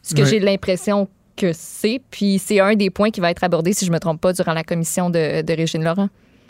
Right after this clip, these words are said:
Speaker 2: Exact. Ch-, le métier chez les parents, mais là, la, la, la famille d'accueil de proximité,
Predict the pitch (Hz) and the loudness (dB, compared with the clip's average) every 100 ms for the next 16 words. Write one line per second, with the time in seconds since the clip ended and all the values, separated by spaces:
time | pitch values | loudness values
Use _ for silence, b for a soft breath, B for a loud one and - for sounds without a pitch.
0 | b 151 120 131 - 139 180 139 135 131 | b -4 0 -2 0 -2 2 2 4 4
1 | 175 - 143 127 127 120 156 127 127 160 | 2 2 2 2 2 2 2 4 4 4
2 | 127 135 127 120 117 117 113 143 160 185 | 4 2 2 2 0 0 0 2 4 2
3 | 175 240 - 196 143 131 165 175 143 - | 0 -6 -16 -10 0 2 4 4 4 0
4 | - 139 - 147 127 - 147 185 | 0 -2 0 0 0 0 0 0